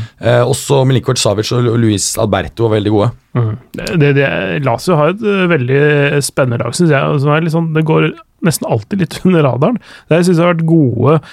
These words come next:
Speaker 2: tidvis i hvert fall, i, i mange sesonger egentlig.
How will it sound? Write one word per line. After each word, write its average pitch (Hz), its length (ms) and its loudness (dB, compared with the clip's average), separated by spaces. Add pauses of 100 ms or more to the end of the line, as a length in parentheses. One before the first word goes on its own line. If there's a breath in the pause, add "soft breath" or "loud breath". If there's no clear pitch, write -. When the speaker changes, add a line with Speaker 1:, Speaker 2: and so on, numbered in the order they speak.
(300 loud breath)
Speaker 2:
tidvis 139 500 2
i - 20 2
hvert 190 80 0
fall, 202 240 0
i, 156 120 2 (180)
i 147 140 2 (280)
mange 131 400 2
sesonger 117 460 2
egentlig. 185 240 -2